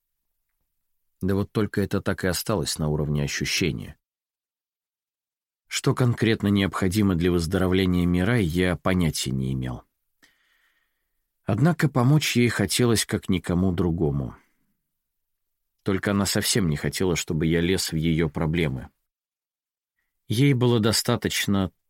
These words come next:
той моей помощи, которую я оказывал и так. Я к тому времени привязался к ней настолько, что было уже отвратительно смотреть, как она мучается.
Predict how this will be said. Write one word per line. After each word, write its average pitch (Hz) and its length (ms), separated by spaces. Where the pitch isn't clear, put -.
той 104 240
моей 82 400
помощи, 113 640
которую 85 480
я 82 200
оказывал 80 560
и 73 40
так. - 400
Я 123 180
к - 80
тому 135 260
времени 127 380
привязался 110 600
к - 100
ней 110 160
настолько, 107 720
что - 260
было 104 220
уже 92 220
отвратительно 92 760
смотреть, 95 500
как - 220
она 73 160
мучается. 65 720